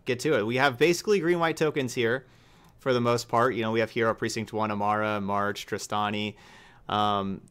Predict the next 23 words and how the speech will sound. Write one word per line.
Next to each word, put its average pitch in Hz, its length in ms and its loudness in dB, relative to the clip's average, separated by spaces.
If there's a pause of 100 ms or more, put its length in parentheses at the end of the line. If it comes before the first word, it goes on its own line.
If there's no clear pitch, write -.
(440)
but 117 100 -6
then 131 200 2
we 127 100 0
have 120 600 2
our 107 540 2 (880)
awesome 123 520 0
Huatlis, 104 680 -2
which... 117 260 -2 (600)
We 127 100 -2
have 214 140 2
been 233 120 0
seeing 185 320 2
more 147 380 0
Huatli 139 440 2
Radiant 123 320 0
Champions 110 600 -6
played 107 460 -2
in 107 460 -8
normal 131 320 -4
green-white 107 360 -4
tokens 101 480 -6
these 98 180 -8
days. 110 560 -6